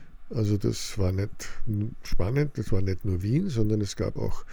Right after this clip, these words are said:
die niederösterreichische Landesplanung, die bei uns angeklopft hat und gesagt hat,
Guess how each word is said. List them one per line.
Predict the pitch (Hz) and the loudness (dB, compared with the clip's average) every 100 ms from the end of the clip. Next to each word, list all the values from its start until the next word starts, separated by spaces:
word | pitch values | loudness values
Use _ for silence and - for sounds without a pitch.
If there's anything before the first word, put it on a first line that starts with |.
| - - - - - | -8 -8 -10 -10 -4
die | 110 | 0
niederösterreichische | 101 113 127 127 - 110 110 | 0 4 4 4 2 4 4
Landesplanung, | 90 85 139 170 - 110 117 151 151 | 4 2 2 6 8 6 4 2 2
die | 131 | 0
bei | 123 117 | 4 4
uns | 117 | 4
angeklopft | - 127 156 - 135 - | -2 0 8 10 10 8
hat | 131 135 120 | 4 2 -2
und | 113 | -4
gesagt | - 107 113 - 123 | -4 2 2 2 -2
hat, | 113 | -2